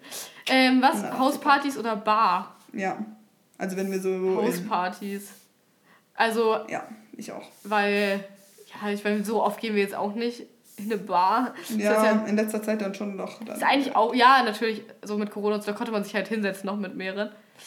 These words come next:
Speaker 1: Ähm, ja, aber es war halt
Speaker 2: Hauspartys sind trotzdem geiler, weil du
Speaker 1: lustiger.
Speaker 2: kennst die Leute und es entsteht Gossip.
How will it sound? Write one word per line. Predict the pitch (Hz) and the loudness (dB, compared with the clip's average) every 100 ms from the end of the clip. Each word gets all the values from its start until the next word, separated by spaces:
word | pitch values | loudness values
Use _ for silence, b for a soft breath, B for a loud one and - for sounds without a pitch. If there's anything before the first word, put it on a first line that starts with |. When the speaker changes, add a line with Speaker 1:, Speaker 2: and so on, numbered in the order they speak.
| B B - | B B -2
Speaker 1:
Ähm, | 214 208 202 196 - - _ _ _ _ _ _ _ _ _ - | 2 2 0 -4 -8 -20 _ _ _ _ _ _ _ _ _ -10
ja, | 208 185 196 - _ _ - | -4 -4 -4 -14 _ _ -4
aber | 202 208 | 0 0
es | 202 | 2
war | 202 214 | 4 4
halt | 196 - - b b | 2 -2 -12 b b
Speaker 2:
Hauspartys | - - 208 208 | -8 -2 -2 -2
sind | 208 202 | -6 -6
trotzdem | 208 202 | -6 -4
geiler, | 190 202 | -2 -2
weil | 190 | -2
du | 185 | -2
Speaker 1:
lustiger. | 196 | -2
Speaker 2:
kennst | 208 220 - | -2 -2 0
die | |
Leute | 226 226 - | 0 0 -4
und | - 190 - | -8 -8 -8
es | 175 | -10
entsteht | - 170 - 190 214 - _ | -10 -12 -8 -8 -10 -18 _
Gossip. | - - - - | -20 -16 -14 -14